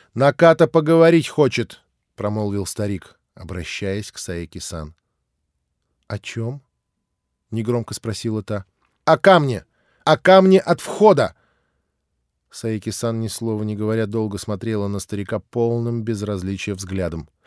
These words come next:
Затем моргнула несколько раз и медленно закрыла книгу. Сложив руки на столе, она снова взглянула на гостя,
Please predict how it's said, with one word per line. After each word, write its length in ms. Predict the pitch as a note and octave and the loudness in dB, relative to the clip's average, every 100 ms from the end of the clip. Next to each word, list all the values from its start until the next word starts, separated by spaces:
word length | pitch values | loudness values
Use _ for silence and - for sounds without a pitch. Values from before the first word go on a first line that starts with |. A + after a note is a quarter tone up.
| - - | -20 -12
Затем 300 | F#2+ A#2 C#3+ | -2 0 2
моргнула 560 | C3+ C3+ A#2+ C#3 C#3+ B2+ | 2 2 2 0 2 2
несколько 500 | B2 B2+ - G#2+ A#2+ | 0 -2 -4 -6 -2
раз 240 | B2 B2 | -2 -2
и 60 | A#2+ | -2
медленно 720 | A2+ A#2+ A#2+ A#2 B2 A#2+ A#2+ | -2 -2 -2 -2 -2 -2 -4
закрыла 540 | G#2+ G#2+ - G#2 G#2+ G#2 | -4 -6 -6 -4 -4 -6
книгу. 460 | - G#2 E2 D2+ _ _ _ _ _ _ _ _ _ _ | -8 -8 -8 -12 _ _ _ _ _ _ _ _ _ _
Сложив 380 | - A2+ G#2+ - | -6 -4 -4 -6
руки 220 | A2 G2 | -8 -8
на 100 | G#2 | -8
столе, 320 | - F#2+ G2 | -6 -4 -4
она 160 | F#2+ F#2+ | -4 -6
снова 400 | - G#2+ A2+ A2+ | -8 -8 -6 -6
взглянула 500 | G#2 G2 G2 F#2+ F#2 | -8 -8 -6 -4 -6
на 140 | F2 | -6
гостя, 380 | E2+ G2 - A#2+ | -6 -8 -8 -14